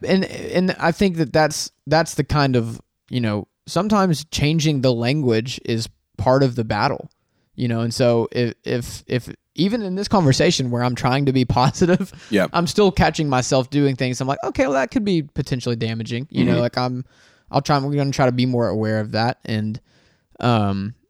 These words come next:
Speaker 1: you know, I, I, I think, I think I, in general, know what white privilege is, but I, I'm, I want to listen more than I talk, because I, I think that that's,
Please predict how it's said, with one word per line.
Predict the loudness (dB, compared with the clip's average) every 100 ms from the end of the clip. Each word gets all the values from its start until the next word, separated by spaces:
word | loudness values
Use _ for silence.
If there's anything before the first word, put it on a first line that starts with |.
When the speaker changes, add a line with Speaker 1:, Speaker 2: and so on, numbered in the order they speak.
| _ _ _ _ _ _ _ -2
Speaker 1:
you | 0
know, | 4
I, | 4 2 -2 -18 _ _ _ _
I, | 0 0 2
I | 2 2
think, | 2 2 0
I | 2 2
think | 0 0
I, | 0 0 0
in | -4 -6
general, | -4 -2 2 2 2 -2
know | -4 2 4 4 2
what | 2 2 4
white | 2 2
privilege | 0 -2 -2 -2
is, | -4 -4 -8 -20 _ _ _ _ -2
but | 2 2 2 _ _ _ _ _ _ _
I, | 0 0 0
I'm, | 0 0 0
I | 2
want | 4 4 2 0
to | -2
listen | 0 0 -2 -2 -4
more | -2 -2
than | -2 -6
I |
talk, | -6 -8 -10 _ _ _ _ _ -6
because | 0 2
I, | 4 2
I | 2 0
think | 0 -2 -2
that | -4 2
that's, | 2 2 -4